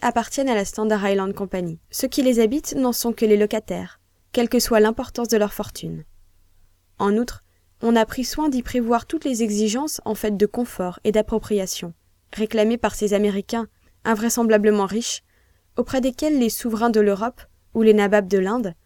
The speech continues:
ne peuvent faire que médiocre figure. En effet, si la statistique établit que la valeur du stock de l'or accumulé dans le monde entier est de dix-huit milliards et celui de l'argent de vingt milliards, qu'on veuille bien se dire que les habitants de ce joyau pacifique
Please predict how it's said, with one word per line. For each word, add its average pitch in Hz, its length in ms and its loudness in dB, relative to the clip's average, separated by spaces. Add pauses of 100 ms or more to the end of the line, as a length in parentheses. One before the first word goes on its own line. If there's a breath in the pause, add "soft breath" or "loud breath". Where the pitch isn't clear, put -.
(120)
ne 214 140 4
peuvent 202 180 0
faire 226 260 -4
que - 80 -2
médiocre 196 400 0
figure. 175 520 -10 (1000)
En 196 100 -2
effet, 220 360 -2 (320)
si - 180 -4
la 247 120 4
statistique - 680 -4
établit 233 420 0
que 226 120 -2
la 190 140 2
valeur 214 280 2
du 185 120 -6
stock 208 340 -2
de 185 100 -4
l'or 208 340 -2
accumulé 196 540 -2
dans 190 140 -2
le 180 80 0
monde 196 220 0
entier 214 460 -4 (100)
est 196 100 2
de 185 140 2
dix-huit 190 360 -2
milliards 202 520 -2 (200)
et 202 100 6
celui 208 280 0
de 214 60 4
l'argent 196 400 2
de 175 120 -2
vingt 170 220 -4
milliards, 190 500 -6 (500)
qu'on 254 140 0
veuille 254 200 4
bien 294 160 -2
se - 140 -4
dire 262 220 -4
que - 100 -4
les 233 180 2
habitants 220 340 0
de 262 120 0
ce 196 200 -6
joyau 214 300 0
pacifique - 640 -6